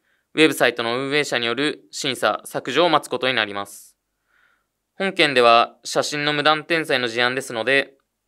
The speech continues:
問題となっている写真の撮影者であることを示すデータ等を提出する必要があります。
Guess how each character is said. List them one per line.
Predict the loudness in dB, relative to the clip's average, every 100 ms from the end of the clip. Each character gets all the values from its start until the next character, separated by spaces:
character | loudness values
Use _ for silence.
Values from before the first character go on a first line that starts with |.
| _
問 | -6 -2
題 | 0 0
と | 0
な | -2
っ |
て | -2
い | -4
る | -4
写 | -8
真 | -8 -10
の | -8
撮 | -4
影 | 0 0
者 | 0
で | 0
あ | 0
る | -2
こ | -6
と | -6
を | -6
示 | -4 -8 -4
す |
デ | 0 2
ー |
タ | 0
等 | -2 -4
を | -2 -2 -4 -6
提 | -2 -2
出 | -4
す | -16 -14
る | -14
必 | -6
要 | -2
が | 2 2
あ |
り | 0
ま | -6
す。 | -12 -20